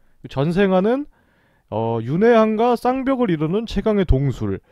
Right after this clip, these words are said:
윤회한과 비슷한 능력을 가지고 있다라고 써 있습니다. 어, 그러면은 그냥 윤회한이라고 보면 되겠죠?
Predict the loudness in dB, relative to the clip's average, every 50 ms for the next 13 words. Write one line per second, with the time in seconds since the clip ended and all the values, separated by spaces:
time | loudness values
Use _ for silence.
0 | _ _ _ _ _ -8 -4 2 4 4 4 4 4 2 0 -2 -2 -4 -4 -8
1 | -6 -4 -2 0 0 2 0 0 -2 -2 -4 -4 -4 -4 -4 -4 -4 -4 -4 -6
2 | -4 -2 0 0 2 2 4 4 4 4 4 2 0 0 -4 -4 -2 -2 -2 -2
3 | -2 -6 _ _ _ _ _ _ _ _ _ _ _ _ _ _ _ -8 -6 -6
4 | -6 -2 0 0 2 2 2 2 2 2 2 2 0 0 0 0 4 4 4 4
5 | 4 4 2 2 2 2 0 -2 -2 -2 -2 -2 -2 0 -2 -2 -4 _ _ -6
6 | -4 -4 -4